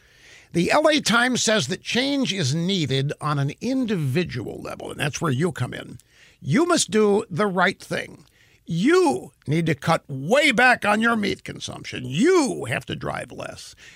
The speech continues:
You have to use more public transit. You have to use less air conditioning. You have to pay more for the products and services you've taken for granted for all these years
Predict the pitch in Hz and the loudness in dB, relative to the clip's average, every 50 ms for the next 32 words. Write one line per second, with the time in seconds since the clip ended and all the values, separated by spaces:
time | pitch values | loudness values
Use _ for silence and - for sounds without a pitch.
0 | - _ - 143 160 175 247 330 359 285 190 135 - 127 123 - _ 147 170 156 | -16 _ 0 2 6 6 8 8 8 6 6 4 0 -6 -14 -10 _ -2 -2 0
1 | - - 147 131 151 160 143 107 151 143 127 117 - 135 127 - - - - - | 0 -2 -2 -2 0 -2 0 0 0 0 -2 -2 -2 -4 -6 -6 -6 -12 -12 -12
2 | 120 127 - 113 104 - - 123 156 175 220 320 381 403 392 247 - - - - | -10 -10 -10 -10 -12 -14 -12 -6 -2 2 4 6 6 6 6 4 2 -2 -6 -12
3 | - _ _ _ - 185 165 - 175 160 160 180 175 151 113 117 131 165 180 160 | -16 _ _ _ -2 -2 -2 -2 -2 -2 0 0 0 -2 -4 -4 -4 -4 -2 -2
4 | - 165 170 160 147 - - - - - - - - 131 - - 110 120 156 226 | -2 -2 -4 -4 -4 -6 -10 -10 -10 -10 -10 -10 -10 -12 -12 -12 -8 0 2 4
5 | 359 392 370 269 - - - - - _ _ _ _ _ _ - 170 - - - | 6 8 6 6 4 0 -4 -10 -14 _ _ _ _ _ _ -4 -4 -4 -4 -10
6 | - - 160 - - 151 170 180 190 254 311 320 269 - 95 117 113 - 143 139 | -8 -4 -4 -4 -2 -2 -2 -2 0 2 2 2 2 2 0 -4 -6 -8 -10 -12
7 | - _ - - - _ - 170 160 160 - - - 208 202 196 196 - - 185 | -14 _ -20 -20 -20 _ -6 -4 -4 -4 -6 0 2 2 4 4 2 0 -2 -6
8 | 185 - - 202 196 185 185 - 208 185 139 127 147 170 226 339 381 320 190 - | -4 -2 0 -2 0 0 -2 -4 -2 0 0 0 2 2 4 4 4 2 2 0
9 | 208 220 202 - 190 175 131 180 185 - - 165 160 165 165 175 170 - 190 180 | 0 -2 0 -2 -4 -4 -2 -4 -4 -2 -2 0 0 2 0 0 -4 -4 -4 -2
10 | 180 170 165 165 185 190 180 143 120 185 226 240 - - 69 - - | 0 0 0 -2 -2 -4 -4 -4 -4 -2 -2 -2 -2 -4 -4 -8 -10